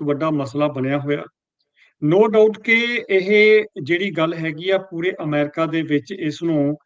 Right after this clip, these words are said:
ਲਾਗੂ ਕਰ ਦਿੱਤਾ ਗਿਆ। ਸ਼ੌਨ ਡਾਫੀ ਹੁਣੀ ਜਿਹੜੇ ਨੇ, ਉਹ ਬਹੁਤ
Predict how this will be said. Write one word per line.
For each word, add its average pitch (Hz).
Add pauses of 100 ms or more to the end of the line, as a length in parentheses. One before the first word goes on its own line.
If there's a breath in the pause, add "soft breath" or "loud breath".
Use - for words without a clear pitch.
(320)
ਲਾਗੂ 160
ਕਰ 196
ਦਿੱਤਾ 170
ਗਿਆ। 123 (400 soft breath)
ਸ਼ੌਨ 214
ਡਾਫੀ 233
ਹੁਣੀ 233
ਜਿਹੜੇ 226
ਨੇ, 226
ਉਹ 214
ਬਹੁਤ 151